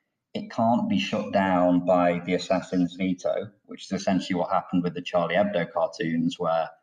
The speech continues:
there wasn't many publications, both here in Europe or, or in America,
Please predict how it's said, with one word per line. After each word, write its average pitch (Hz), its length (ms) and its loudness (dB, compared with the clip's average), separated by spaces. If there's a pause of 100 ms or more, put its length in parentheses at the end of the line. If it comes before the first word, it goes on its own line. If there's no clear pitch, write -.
(160)
there 104 120 0
wasn't 104 320 2
many 104 200 4
publications, 98 760 0
both 90 320 0
here 92 200 2
in 92 120 4
Europe 92 360 0
or, 90 360 0
or 95 180 0
in 90 60 0
America, 90 600 2